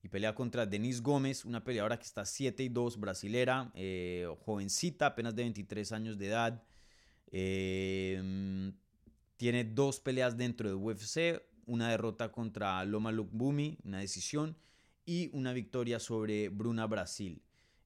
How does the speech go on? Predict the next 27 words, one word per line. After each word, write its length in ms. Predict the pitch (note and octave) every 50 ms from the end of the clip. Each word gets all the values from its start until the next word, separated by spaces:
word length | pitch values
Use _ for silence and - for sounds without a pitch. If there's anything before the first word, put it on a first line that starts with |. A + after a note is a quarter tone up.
| _ _ _ - -
probablemente 640 | G2+ G#2+ G#2 G#2 G#2+ G#2+ G#2+ G#2+ G#2 G2+ F#2+ A2
de 80 | G#2+ G#2
Brasil, 380 | G2+ F#2+ F2+ - - D#2+ C2+ C2+
obviamente. 500 | C#2 C#2+ B1+ C2 A1 - - _ - _ _ _ _ - _ _ _ -
Em, 880 | - G2+ G2+ G2+ A2 A2 A2 A2 G#2+ G#2+ G2+ G2 G2 F#2+ F#2 F#2 F2+ F2 - _ _ _ _ - - - _
sí, 380 | - - - F3+ F#3+ F3+ - -
eh, 220 | B2+ C3+ C3 C3 -
obviamente 420 | C3+ C#3+ D#3 D#3 D3+ D3 C3+ - C#3
tiene 320 | - D3 D3 D3 C#3+ C#3+
un, 280 | D3 - D3 D3+ D3 - D3
un 300 | D3+ D3+ D3 C#3+ C#3 C3
buen 180 | D3 C#3+ C3+
poder, 460 | - - C3+ C#3 C#3 D3 D#3 D#3+ D#3
ella 200 | C#3 B2 A#2+ A2
tiene 220 | - C3+ C3+ C3 B2+
un 260 | C3 C3 C3 B2+ A#2
background 560 | A2+ C3 B2+ - - C3 B2+ B2 B2 B2 A#2+ -
en, 340 | A2 G#2+ G#2+ G#2 G#2 G2
en 120 | E2 G2 G#2
lo 140 | G2+ G2 -
que 160 | - G#2+ G#2+
es 160 | G#2 - -
el, 240 | A#2+ A#2 A#2 A2+ G#2
el 180 | B1+ G2 G#2 G2+
Muay 220 | G#2+ A#2 A#2+ A2+
Thai. 480 | - - - D3 D3+ D3+ D#3 D#3+ E3+ - _ _ _ _ _ _ _ _ _ _ -
Em, 1300 | - G#2+ G#2+ G#2 G#2 G#2 G#2 G#2 G#2 G#2 G2+ G2+ G2 G2+ G2+ G2+ G2 G2 G2 G2 G2 G2 G2 G2 F#2+